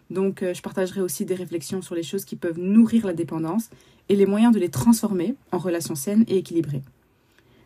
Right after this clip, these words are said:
Donc, euh, j'ai, sachez que vraiment, cette dépendance, je l'ai vécue très, très, très, très, très, très mal.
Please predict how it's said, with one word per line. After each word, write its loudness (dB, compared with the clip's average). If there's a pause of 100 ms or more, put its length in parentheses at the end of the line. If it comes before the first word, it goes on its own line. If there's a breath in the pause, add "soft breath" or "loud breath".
(140)
Donc, -2 (320)
euh, 4
j'ai, 2 (100)
sachez 0
que 2
vraiment, -2
cette -8
dépendance, -6 (220)
je -16
l'ai -2
vécue -8 (160)
très, -8
très, -10
très, -12
très, -10
très, -10
très -12
mal. -6